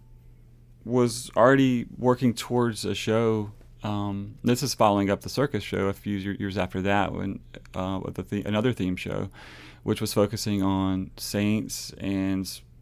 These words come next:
sort of religious iconography, uh, kind of drawing from the, the work that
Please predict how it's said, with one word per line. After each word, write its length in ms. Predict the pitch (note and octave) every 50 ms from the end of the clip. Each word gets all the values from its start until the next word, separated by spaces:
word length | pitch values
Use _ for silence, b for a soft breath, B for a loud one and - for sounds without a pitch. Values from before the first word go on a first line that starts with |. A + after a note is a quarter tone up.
| - - - - - - - - - - -
sort 440 | - - - - - C3 A#2+ A#2+ A#2
of 80 | A2
religious 320 | A#2 A#2 A2 A2 G#2+ G#2+ B2+
iconography, 1000 | A2+ F#2 - - A2 G2+ G#2 A2+ A#2 A#2+ A#2 G#2 - - - G#2 G#2 G2+ G2+ - B B B B B B B B B B B - -
uh, 220 | G#2+ G#2 G2 F#2+ G2+ -
kind 200 | - - A#2+ A2+
of 60 | G#2+
drawing 320 | G2 A#2 A2+ G#2+ G#2 G2+ G#2
from 220 | - A2+ G2+ G2+
the, 260 | G2 F#2 F2+ F2 - - - - - - - -
the 100 | - A2
work 240 | G#2 A2 A2 G#2 G2+
that 260 | A2 G#2+ G2 G2 -